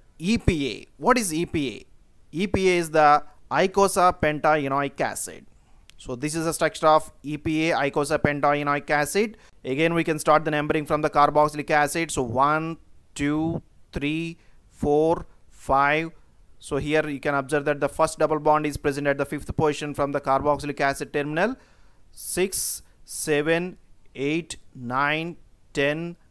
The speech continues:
eleven, twelve, thirteen, fourteen, fifteen, sixteen, seventeen, eighteen, nineteen, and twenty. So this is a twenty carbon fatty acid,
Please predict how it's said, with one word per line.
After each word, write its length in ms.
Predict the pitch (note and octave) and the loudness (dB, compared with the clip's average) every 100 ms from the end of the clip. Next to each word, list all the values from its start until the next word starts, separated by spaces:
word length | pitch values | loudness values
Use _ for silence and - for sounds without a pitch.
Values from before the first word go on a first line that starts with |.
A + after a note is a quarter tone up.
| - - | -20 -12
eleven, 600 | A#2 B2+ C#3+ D#3 F3 F3 - - - | -4 -2 0 0 -2 -8 -16 -12 -4
twelve, 460 | C#3 C#3+ E3 E3+ - _ - | 0 0 -2 -6 -12 _ -12
thirteen, 640 | - B2+ - D3+ D#3+ E3 D#3+ | -6 -6 -6 -6 -6 -8 -12
fourteen, 720 | - - C#3 C3+ D#3 D#3+ E3 | -14 -6 -6 -4 -6 -6 -8
fifteen, 880 | E3 - - C3+ - D#3+ D#3+ E3 D#3+ | -12 -14 -10 -10 -8 -8 -6 -8 -12
sixteen, 760 | - - C#3+ - - D#3+ E3 E3 | -14 -12 -10 -10 -8 -8 -8 -8
seventeen, 760 | - - C#3 D3 C#3 D#3+ E3 E3 - - - | -10 -4 -4 -4 -6 -6 -6 -10 -16 -20 -8
eighteen, 600 | B2+ C#3 D#3 D#3 E3 D#3+ - B2 | -6 -4 -2 -2 -4 -8 -16 -10
nineteen, 720 | B2 C#3 D3 - D#3+ E3 D#3+ _ - | -6 -4 -4 -4 -4 -6 -10 _ -10
and 320 | B2+ D3 - | -8 -8 -6
twenty. 440 | B2 A2+ - - - - - - | -8 -8 -16 -20 -20 -20 -20 -8
So 120 | - | -2
this 180 | D#3+ F3+ | 0 0
is 100 | D#3+ | 0
a 100 | E3 - - - | -2 -2 -6 0
twenty 460 | F3 G3+ A3+ A3 | 2 0 -2 -2
carbon 560 | G#3+ E3+ E3 D#3 D#3+ D#3+ | 4 6 6 6 2 2
fatty 480 | - C3+ C#3 D#3 D#3 | 0 2 2 2 4
acid, 520 | D3+ D3+ F3+ A3+ | 4 4 0 0